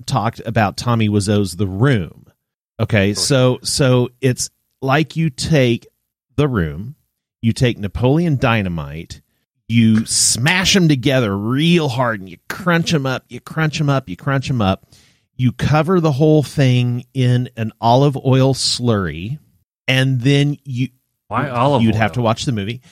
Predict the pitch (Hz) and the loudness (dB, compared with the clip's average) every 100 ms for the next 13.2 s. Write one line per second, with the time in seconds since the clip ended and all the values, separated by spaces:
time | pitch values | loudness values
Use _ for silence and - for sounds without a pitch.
0 | _ - 123 113 123 120 - 123 151 131 | _ -12 -10 -8 -4 -4 0 2 2 0
1 | 135 139 123 - 127 127 120 120 127 - | 0 2 2 0 2 4 4 2 0 -2
2 | 120 120 123 117 107 135 143 147 147 135 | 0 2 2 0 0 2 4 2 -2 -6
3 | 117 120 127 127 123 123 123 - 131 117 | -4 2 4 6 6 6 4 0 -8 -2
4 | 120 110 - 165 - 151 143 139 135 127 | -2 -2 0 0 2 2 2 4 2 -2
5 | _ - _ _ _ _ - 147 147 - | _ -20 _ _ _ _ -2 0 0 -2
6 | _ _ _ - 196 214 _ - 220 175 | _ _ _ -8 -6 -6 _ -4 -4 -4
7 | 139 - - 269 269 247 220 202 170 - | -10 -6 -6 0 0 2 4 2 2 -2
8 | 156 151 - 214 214 185 - 160 165 - | -2 -2 -2 0 0 -2 0 2 2 0
9 | - 139 135 127 120 101 - 131 117 - | -2 0 2 2 0 -4 -4 0 0 -2
10 | - 156 160 156 147 143 123 117 - 226 | -2 0 2 2 0 0 0 -2 0 -2
11 | 240 - 147 127 160 208 233 254 254 202 | -2 -6 -10 -8 -10 -8 -2 2 2 2
12 | 208 190 190 175 165 - - 170 165 - | 2 2 2 2 0 -2 2 4 4 0
13 | - - | -6 -10